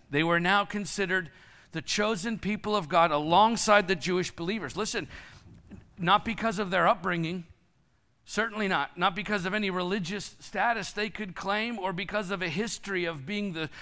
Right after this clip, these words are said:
chosen people of God. No, it was only by the grace of God alone, through their faith in Christ alone, they were given a new identity, the people of God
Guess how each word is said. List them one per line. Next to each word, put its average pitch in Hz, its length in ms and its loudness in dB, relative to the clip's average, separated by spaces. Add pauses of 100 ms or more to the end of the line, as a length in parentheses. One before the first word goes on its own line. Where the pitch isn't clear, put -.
(140)
chosen 208 520 0
people 202 300 -2
of 180 120 -6
God. 220 260 0
No, 214 280 0 (200)
it 196 180 -2
was 202 220 -2 (180)
only 247 440 2
by 202 280 8
the 175 200 -2
grace 190 480 0
of 202 180 -4
God 220 340 4
alone, 190 380 -2
through 196 200 -4
their 185 200 2
faith 233 560 0 (160)
in 190 160 -2
Christ 220 420 2
alone, 165 440 -6 (720)
they 196 200 2
were 202 160 2
given 202 360 0
a 190 60 2
new 202 180 2
identity, 160 600 -2
the 110 120 -10
people 220 500 -4
of 156 120 -6
God 151 220 2